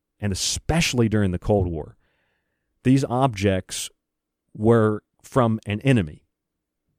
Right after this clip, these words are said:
The Americans believed that they were German. The Germans probably believed that they were American or that they were Russian. And both sides probably had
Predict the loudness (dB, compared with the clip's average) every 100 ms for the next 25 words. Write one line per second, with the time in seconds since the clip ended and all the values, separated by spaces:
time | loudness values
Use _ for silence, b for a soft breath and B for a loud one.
0 | _ _ _ 0 2 4 4 2 -2 0
1 | 2 2 2 0 -2 -2 -2 0 2 4
2 | 4 2 -2 -10 _ _ _ _ -2 0
3 | 0 2 2 0 -2 -8 -2 0 0 -2
4 | 0 0 2 2 0 0 0 0 -4 0
5 | 4 4 4 0 0 -6 _ _ _ _
6 | _ 2 2 2 2 2 2 2 2 2
7 | 0 0 -2 -8 _ _ _ _ _ _
8 | _ _ -4 0 2 2 0 -2 -8 -4
9 | 4 4 4 0 0 0 2 0 -2 -4
10 | -2 0 0 0 0 0 0 0 0 0
11 | -4